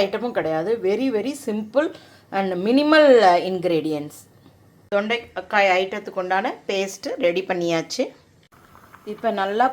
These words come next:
கோவக்காய் வந்து வெந்துருத்து, அதாவது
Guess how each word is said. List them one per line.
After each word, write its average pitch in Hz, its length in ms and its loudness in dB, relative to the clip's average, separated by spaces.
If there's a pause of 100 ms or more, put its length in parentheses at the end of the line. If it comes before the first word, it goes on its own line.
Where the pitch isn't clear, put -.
கோவக்காய் 220 580 4
வந்து 196 240 -2 (600)
வெந்துருத்து, 254 580 4 (720)
அதாவது 247 320 6